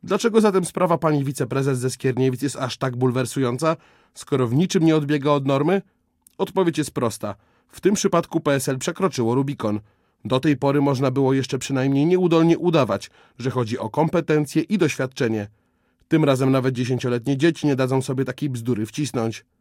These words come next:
Dlatego właśnie ten przypadek wszystkich oburza.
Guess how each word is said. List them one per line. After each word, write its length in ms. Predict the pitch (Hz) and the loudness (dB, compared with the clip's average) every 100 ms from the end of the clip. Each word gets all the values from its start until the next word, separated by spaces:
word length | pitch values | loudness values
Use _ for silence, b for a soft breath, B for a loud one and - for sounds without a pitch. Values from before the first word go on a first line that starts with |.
| - | -8
Dlatego 400 | 147 - 185 147 | -2 2 2 2
właśnie 320 | 120 117 127 | 2 0 -2
ten 160 | 120 180 | 0 -2
przypadek 460 | - 160 143 131 | 0 -2 0 -2
wszystkich 400 | - 110 - 139 | -4 -10 -6 -4
oburza. 440 | 147 143 123 110 | -2 0 0 0